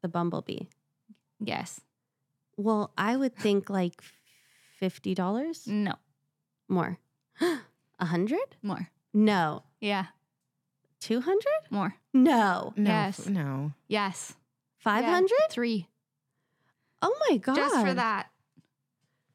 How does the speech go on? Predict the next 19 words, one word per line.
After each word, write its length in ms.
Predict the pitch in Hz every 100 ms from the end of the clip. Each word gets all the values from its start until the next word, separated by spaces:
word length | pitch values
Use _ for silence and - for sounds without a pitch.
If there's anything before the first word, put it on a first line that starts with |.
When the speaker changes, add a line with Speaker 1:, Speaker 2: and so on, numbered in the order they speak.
| _ _ _ -
Speaker 1:
Well, 160 | 240
it 140 | 220 262
is 200 | 311 214
really 300 | 220 208 190
beautiful 420 | 185 190 208 202
and 120 | 180
Speaker 2:
But, 120 | 170 254 277 240
Speaker 1:
delicate. 340 | 180 175 208
Speaker 2:
but 440 | 247 247 226 202 - _ _ -
it's 200 | 262 233
crazy. 680 | - 330 349 220 - - 220 -
Speaker 1:
Yeah, 240 | 214 233 202
that's 240 | 202 -
a 80 | 214
lot. 480 | 190 180 185 - - _ _ _ _ _ -
Speaker 2:
And 100 | 285
it's 140 | 269 -
so 120 | 285
small. 600 | - 277 349 330 -